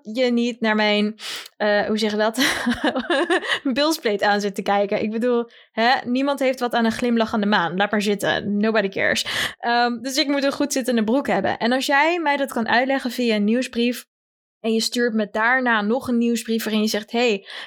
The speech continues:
weet je nog al die jeans waar we het over hadden, die aan de achterkant wat hoger zitten? Daar heb ik nu overal vijfentwintig euro korting op gekregen.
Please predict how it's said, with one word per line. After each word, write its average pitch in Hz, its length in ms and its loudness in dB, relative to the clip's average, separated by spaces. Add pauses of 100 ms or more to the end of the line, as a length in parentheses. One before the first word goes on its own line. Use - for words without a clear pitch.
(140)
weet 233 180 0
je 277 80 -2
nog 277 200 0
al 254 100 0
die 247 100 0
jeans 226 340 0
waar 262 140 2
we 262 60 0
het 262 100 -2
over 247 240 0
hadden, 254 240 2
die 240 140 0
aan 208 60 2
de 214 80 0
achterkant 233 460 0
wat 226 120 -2
hoger 208 320 0
zitten? 254 520 0
Daar 214 240 0
heb 226 140 2
ik 233 100 -6
nu 226 220 2
overal 233 420 0
vijfentwintig 208 540 -2 (120)
euro 202 240 0
korting 233 320 0
op 175 140 -2
gekregen. - 540 -2